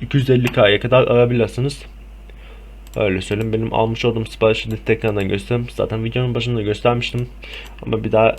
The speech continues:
gösterme gereği duyuyorum açıkçası. Buradan Türk, yabancı karışık takipçi de satın alabiliyorsunuz aynı şekilde. Ee, benim satın almış olduğum hangisiydi?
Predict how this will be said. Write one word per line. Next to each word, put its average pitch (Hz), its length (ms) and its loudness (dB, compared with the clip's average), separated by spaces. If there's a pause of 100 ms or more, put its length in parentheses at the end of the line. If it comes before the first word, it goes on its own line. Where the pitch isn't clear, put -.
(120)
gösterme 113 440 2
gereği 101 400 0
duyuyorum 98 420 0
açıkçası. 110 560 -6 (1400)
Buradan 113 360 2 (240)
Türk, 120 280 0 (180)
yabancı 110 380 2
karışık 113 400 0
takipçi 107 480 2
de 92 100 0
satın - 300 -8
alabiliyorsunuz 123 580 0
aynı 117 400 2
şekilde. 123 540 -2 (1120)
Ee, 101 40 -2 (220)
benim 117 240 -2
satın - 300 -6
almış 120 360 0
olduğum 120 240 0
hangisiydi? 120 640 -2